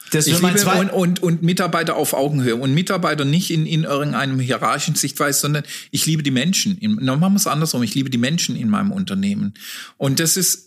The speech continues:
Speaker 2: das muss man, ich sag mal so, das ist, glaube ich, für den einen oder anderen Geschäftsführer aus dem schwäbischen Umfeld ist das schwierig.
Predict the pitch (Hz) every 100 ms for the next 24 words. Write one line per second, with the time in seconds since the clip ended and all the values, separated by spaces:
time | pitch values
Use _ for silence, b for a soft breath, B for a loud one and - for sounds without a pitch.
0 | 135 165 165 165 - 165 165 - 139 -
1 | 139 143 147 139 131 127 156 175 147 -
2 | - - 131 127 170 165 - 139 123 -
3 | 117 151 135 123 - 98 123 156 156 156
4 | 151 151 180 82 147 95 139 139 131 127
5 | 127 123 - 127 120 117 - 117 - -
6 | 143 135 101 - 123 117 113 131 110 101
7 | 101 127 113 - 120 - 98 92 - -
8 | -